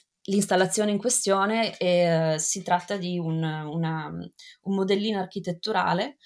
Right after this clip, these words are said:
i cui muri sono, sono dipinti, sono scritti in scrittura semica, quindi le immaginavo un po' come questa famosa cantina in cui, eh,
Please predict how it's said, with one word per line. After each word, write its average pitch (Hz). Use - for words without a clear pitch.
i 190
cui 214
muri 208
sono, 170
sono 165
dipinti, 165
sono 160
scritti 170
in 156
scrittura 175
semica, 160
quindi 175
le 185
immaginavo 185
un 185
po' 196
come 175
questa 170
famosa 175
cantina 180
in 170
cui, 165
eh, 160